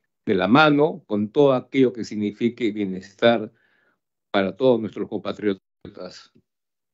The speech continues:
Y, y en ese sentido, como dije hace un momento, felicito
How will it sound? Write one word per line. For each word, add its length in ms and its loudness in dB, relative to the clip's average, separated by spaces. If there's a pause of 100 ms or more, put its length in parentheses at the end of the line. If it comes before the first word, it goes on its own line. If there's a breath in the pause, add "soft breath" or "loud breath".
(480)
Y, 200 -10 (640)
y 120 2
en 60 4
ese 180 -2
sentido, 640 2 (540)
como 200 -6
dije 200 -2
hace 120 -2
un 60 4
momento, 640 4 (200)
felicito 840 2